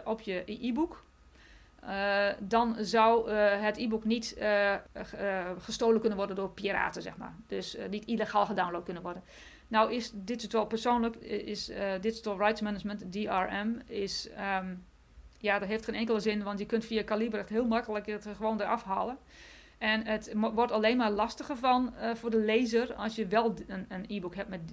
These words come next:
D R M, want je kunt het alleen maar lezen op één bepaald, eh, v-, vorm van tablet of wat dan ook. Dus het is voor de lezer veel lastiger als een e-book D R M he-, heeft. Dus ik raad altijd mensen altijd aan, ge-, D R M gewoon niet gaan toepassen.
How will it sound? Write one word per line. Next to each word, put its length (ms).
D 60
R 400
M, 100
want 220
je 140
kunt 200
het 120
alleen 200
maar 100
lezen 300
op 100
één 200
bepaald, 580
eh, 120
v-, 240
vorm 380
van 220
tablet 440
of 120
wat 160
dan 120
ook. 180
Dus 160
het 140
is 160
voor 140
de 80
lezer 320
veel 220
lastiger 460
als 200
een 100
e-book 280
D 40
R 360
M 40
he-, 240
heeft. 280
Dus 160
ik 180
raad 180
altijd 280
mensen 280
altijd 200
aan, 260
ge-, 400
D 40
R 340
M 60
gewoon 180
niet 160
gaan 140
toepassen. 540